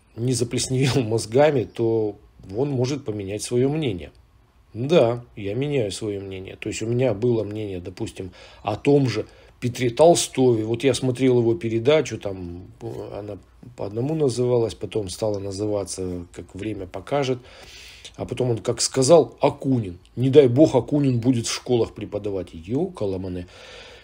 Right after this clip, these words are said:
И я понял, что у Петра чего-то там не хватает в голове.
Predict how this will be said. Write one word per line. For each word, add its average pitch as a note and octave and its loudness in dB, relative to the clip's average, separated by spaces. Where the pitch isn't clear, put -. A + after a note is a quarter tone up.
И G#2 -4
я A2 0
понял, C#3 0
что G2+ -6
у B2+ -2
Петра C3 2
чего-то C3+ 0
там A2+ -2
не A#2+ 0
хватает A2 -2
в D#2+ -14
голове. F2+ -4